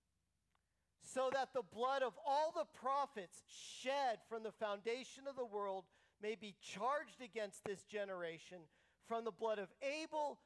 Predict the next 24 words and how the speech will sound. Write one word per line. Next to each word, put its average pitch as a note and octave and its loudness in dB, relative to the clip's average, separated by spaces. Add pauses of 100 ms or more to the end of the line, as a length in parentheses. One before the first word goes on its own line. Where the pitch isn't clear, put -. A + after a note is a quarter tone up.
(160)
to A3+ -8
the A3 0
blood G#3 0
of F3+ -6
Zechariah, G#3 0 (240)
who G3+ -6
perished A#3 -2
between G#3+ -8
the G3+ -10
altar A3+ -2
and G#3+ -6
the E3+ -6 (140)
sanctuary. B3+ -2 (320)
Yes, C#4 0 (220)
I C#4 2 (160)
tell C4 2
you, G3+ -10 (320)
it A#3 2
will A#3+ 0
be A3 -6
required A3 -2
of G#3 -4
this A3 -6
generation." F#3+ -4